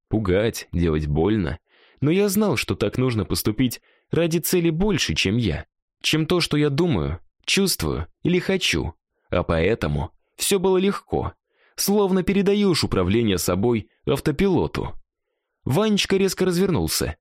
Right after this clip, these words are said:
в руке у него был зажат камень. Он ударил меня по руке с такой силой, что мои пальцы онемели,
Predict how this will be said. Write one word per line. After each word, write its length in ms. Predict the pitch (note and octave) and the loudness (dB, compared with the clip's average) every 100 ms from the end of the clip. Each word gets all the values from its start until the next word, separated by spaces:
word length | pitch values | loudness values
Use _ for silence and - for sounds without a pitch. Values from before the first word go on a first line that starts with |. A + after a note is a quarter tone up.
| _ | _
в 80 | - | -2
руке 300 | G2 G2 B2 | 0 0 0
у 60 | B2 | 2
него 220 | F#2+ E2+ | 2 2
был 160 | F2 | 2
зажат 360 | F#2 G#2+ B2 B2+ | 0 0 -2 -4
камень. 440 | - E2+ C#2+ C2 - _ _ | -4 -2 -2 -4 -10 _ _
Он 180 | - G3 | -2 0
ударил 440 | G#3 F#3 C3 F#2+ | 0 2 2 2
меня 240 | F2 F2 F2 | 2 0 0
по 100 | G#2+ | 0
руке 240 | A2 A2+ | 0 0
с 80 | G#2 | 0
такой 300 | - D#3+ G#2+ | -2 0 0
силой, 340 | - C3 E2+ | 0 0 0
что 200 | E2 - | 0 0
мои 120 | A#2+ C3+ | 0 0
пальцы 380 | - F3 - | 0 -2 2
онемели, 600 | E3 F#3 G3 G2+ C#2 C#2 | 2 2 2 0 0 -6